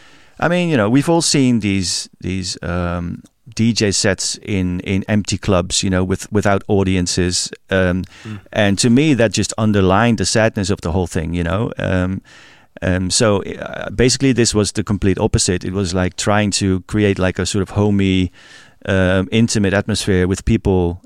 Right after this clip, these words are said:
Speaker 1: um, having fun, making music together, um, and then just have the audience, give the audience a little bit of a,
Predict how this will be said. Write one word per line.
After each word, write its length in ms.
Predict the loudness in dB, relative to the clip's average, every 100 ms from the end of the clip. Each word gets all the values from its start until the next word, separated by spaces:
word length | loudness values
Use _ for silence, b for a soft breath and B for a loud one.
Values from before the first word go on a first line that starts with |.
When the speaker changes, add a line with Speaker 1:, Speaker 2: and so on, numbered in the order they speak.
| -8
Speaker 1:
um, 560 | -4 -2 -2 -4 -8 -4
having 220 | -2 0
fun, 260 | -2 -2 0
making 260 | 0 0 0
music 240 | 0 -2
together, 440 | -2 0 0 0 -4 B B B B B -2
um, 380 | 0 2 2 0
and 140 | 0
then 80 | 0
just 240 | 0 -4 -6 -18 -20 -20 -4
have 220 | -2 0
the 120 | 0
audience, 580 | 2 4 4 2 0 -4 -8 -20 -2
give 160 | 0
the 100 | 2
audience 320 | 2 2 0
a 80 | 0
little 180 | 0 2
bit 160 | 0 -2
of 140 | -2
a, 320 | -2 -2 -4